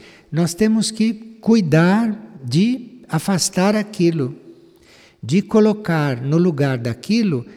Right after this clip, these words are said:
algo verdadeiro, real, que nós vamos buscar dentro de nós mesmos. Porque a indiferença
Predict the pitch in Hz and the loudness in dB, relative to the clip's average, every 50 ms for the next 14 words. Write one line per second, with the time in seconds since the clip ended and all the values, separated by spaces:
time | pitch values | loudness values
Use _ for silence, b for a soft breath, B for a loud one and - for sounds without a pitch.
0 | B B B 135 160 185 196 196 185 208 160 156 175 156 143 147 139 120 117 123 | B B B -2 0 0 0 0 0 -2 0 0 0 0 0 0 -2 -2 0 2
1 | 160 180 190 180 185 135 143 147 127 127 135 151 180 196 190 B B B B B | 2 4 4 2 2 0 0 0 0 0 0 0 0 -2 -4 B B B B B
2 | - 170 175 170 170 220 226 214 180 165 170 165 156 - - - 165 175 185 180 | -2 0 0 2 2 2 2 0 0 0 0 0 -2 -2 -2 -2 -2 0 -2 -2
3 | - - - - - 110 113 180 196 208 190 - 180 160 156 170 165 160 170 185 | -6 -10 -18 -16 -8 -2 2 4 4 4 4 2 0 2 4 4 4 4 4 4
4 | 190 151 139 156 156 151 151 139 117 113 113 110 107 104 - - - - _ _ | 2 2 2 2 4 4 2 2 0 -4 -8 -8 -8 -10 -12 -14 -14 -16 _ _
5 | _ b b b b b b b b b b b b b b 143 139 - 208 233 | _ b b b b b b b b b b b b b b -6 -2 0 2 2
6 | 233 208 202 196 - - 170 147 139 135 160 190 214 202 156 - - - - 104 | 2 2 2 0 0 0 0 0 2 4 4 4 4 2 2 0 -2 -2 -4 -4
7 | 104 113 - - | -6 -8 -14 -20